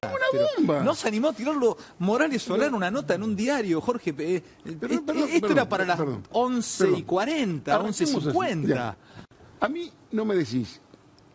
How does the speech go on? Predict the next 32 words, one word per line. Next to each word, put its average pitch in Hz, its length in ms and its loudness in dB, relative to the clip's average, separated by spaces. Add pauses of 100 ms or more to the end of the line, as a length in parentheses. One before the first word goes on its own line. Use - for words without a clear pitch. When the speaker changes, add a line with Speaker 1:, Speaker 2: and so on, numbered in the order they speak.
(220)
Speaker 1:
no 180 80 2
me 175 100 2
preguntás 143 360 0 (120)
quién 202 380 -2
yo 160 320 2
quiero 156 440 2
que 117 140 -4
sea 135 640 0
el 120 380 -2
presidente, 123 720 -4
no. 208 180 -6 (760)
Una 170 180 0
cuestión 151 400 0
de 131 220 0
credibilidad. 156 720 0
Hablamos 196 440 -2
de 285 120 -2
esto, - 260 -12 (100)
ves 156 220 -2
el 226 80 2
panorama 277 640 -2 (320)
y 294 120 8
vos 285 220 0
sabés 233 380 0
que - 100 -6
el 269 120 -2
próximo 202 440 0
presidente 147 460 0
va 127 140 -2
a - 20 -8
ser 120 260 -4 (220)
Scioli, - 500 -14